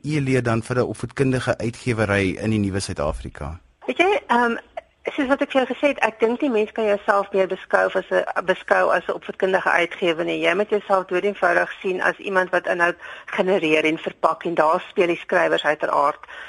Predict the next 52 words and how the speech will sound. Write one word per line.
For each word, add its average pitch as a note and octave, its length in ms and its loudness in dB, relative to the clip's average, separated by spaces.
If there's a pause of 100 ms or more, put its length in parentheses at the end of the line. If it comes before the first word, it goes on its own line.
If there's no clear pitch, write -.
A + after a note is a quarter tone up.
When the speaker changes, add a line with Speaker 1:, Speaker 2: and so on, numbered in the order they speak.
Speaker 2:
'n - 140 0
kardinale D3+ 680 2
rol, C#3+ 320 -2
jy - 80 -10
weet. C3+ 240 -8
Hulle D#3+ 240 2
is D#3+ 100 -4
die F3 80 -6
mense D#3 260 -4
wat D3+ 100 -4
die D3 100 -4
inhoud D3+ 280 -2
werklik C#3 340 -2
genereer D#3 640 0
en, D3+ 220 -4
en, D3 240 -6 (260)
en E3 160 -2
wat D3+ 120 2
dit, D3 220 -2
ehm, C#3+ 260 0 (560)
in F#3 160 -4
'n D3+ 40 -4
formaat E3 520 0
gee E3+ 200 0
om D#3 80 -2
verpak - 420 -4
te D#3+ 100 -8
word D3 220 -2
soos - 160 -18
wat, D3+ 140 -4 (180)
soos D#3+ 140 -10
wat C#3+ 140 0
met D3+ 100 -6
die C#3+ 80 -2
uitgewer C#3+ 440 -4
onderhandel C#3+ 600 -2
is. - 160 -6 (480)
En, B3+ 200 2
en C4+ 160 2
dit B3 160 0
is D4 120 0
'n, C#4+ 140 2
dit A#3+ 160 -4
is C4+ 120 -10
'n A#3 140 -6 (200)
ander F#4 260 2
uitdaging, F#3+ 580 2
jy F3 80 2
weet, F3+ 220 2
want, F#3 280 0
eh, - 140 -6 (180)
dit, - 220 -8